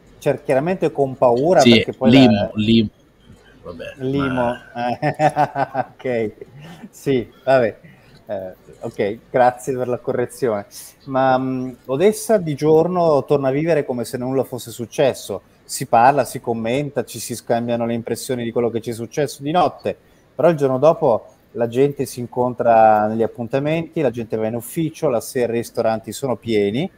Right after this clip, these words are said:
Speaker 1: ci sono dei concerti di jazz, concerti di
Speaker 2: Occhio
Speaker 1: musica
Speaker 2: perché suoni
Speaker 1: classica.
Speaker 2: come Berlusconi, eh?
Speaker 1: No,
Speaker 2: I
Speaker 1: eh,
Speaker 2: ristoranti
Speaker 1: sì,
Speaker 2: sono
Speaker 1: io non,
Speaker 2: pieni.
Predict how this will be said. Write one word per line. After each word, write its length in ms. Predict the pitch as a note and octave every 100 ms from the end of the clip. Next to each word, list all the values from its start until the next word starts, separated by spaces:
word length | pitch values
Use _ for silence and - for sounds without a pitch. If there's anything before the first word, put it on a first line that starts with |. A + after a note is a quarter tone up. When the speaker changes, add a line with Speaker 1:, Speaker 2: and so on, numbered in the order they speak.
| _ _ _
Speaker 1:
ci 100 | B2+
sono 300 | C3+ B2+ A2+
dei 260 | A2+ A2 G#2
concerti 540 | A2 - A#2+ - A2
di 120 | G#2
jazz, 440 | - C3+ C#3+ - -
concerti 380 | A#2 - A#2 -
di 40 |
Speaker 2:
Occhio 80 | D#3+ F3
Speaker 1:
musica 60 | D#3+
Speaker 2:
perché 140 | A#2+
suoni 180 | B2+ B2+ C#3
Speaker 1:
classica. 180 | C#3+ C3+
Speaker 2:
come 120 | C3
Berlusconi, 760 | C3 B2 B2+ - A#2 G2 F#2+ G2+
eh? 140 | B2 - _ _ _ _ _ _ _ _ _ _ _ -
Speaker 1:
No, 460 | F3 G#3 D#3+ C#3
Speaker 2:
I 40 | B2
Speaker 1:
eh, 240 | C3 C3
Speaker 2:
ristoranti 400 | A#2+ - C3+ -
Speaker 1:
sì, 80 | -
Speaker 2:
sono 240 | - - -
Speaker 1:
io 140 | -
non, 100 | -
Speaker 2:
pieni. 200 | - -